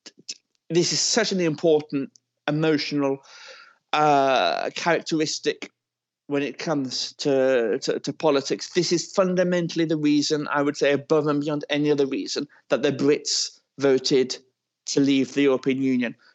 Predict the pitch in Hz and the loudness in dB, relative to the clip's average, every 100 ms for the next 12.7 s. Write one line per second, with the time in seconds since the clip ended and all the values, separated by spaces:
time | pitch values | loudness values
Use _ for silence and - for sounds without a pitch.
0 | - - 143 151 147 143 - 143 139 - | -10 -2 2 2 2 0 0 0 0 -6
1 | - _ _ _ _ _ - 156 147 147 | -8 _ _ _ _ _ 0 2 2 2
2 | 151 147 131 139 135 127 - - - 139 | 2 2 0 -4 -6 -8 -14 -20 -10 0
3 | 147 139 139 131 139 139 135 131 - - | 4 6 4 2 2 2 0 -4 -8 -4
4 | 131 143 151 - - 123 143 - - 135 | -2 0 -2 -2 -4 -4 -6 -14 -6 0
5 | 123 120 123 - - 135 127 127 123 127 | 2 2 -2 -8 -2 0 2 0 -4 -4
6 | 123 131 127 - 135 - 90 - - _ | -4 -2 -4 -8 -10 -4 -4 -6 -20 _
7 | _ - 135 135 135 131 - - 151 165 | _ -4 0 2 2 0 -6 -6 -2 2
8 | 185 196 175 165 160 147 - - - 170 | 2 4 2 2 2 -2 -10 -20 -6 -2
9 | 147 143 139 143 - 160 143 127 123 135 | -2 -4 -8 -10 -2 2 4 4 0 -4
10 | - 131 127 131 143 127 76 - _ _ | -4 0 2 0 0 0 0 -6 _ _
11 | _ _ - 170 156 156 147 139 135 - | _ _ -2 -2 0 2 2 0 -6 0
12 | 151 - 147 135 - 135 | 2 2 0 0 -2 -2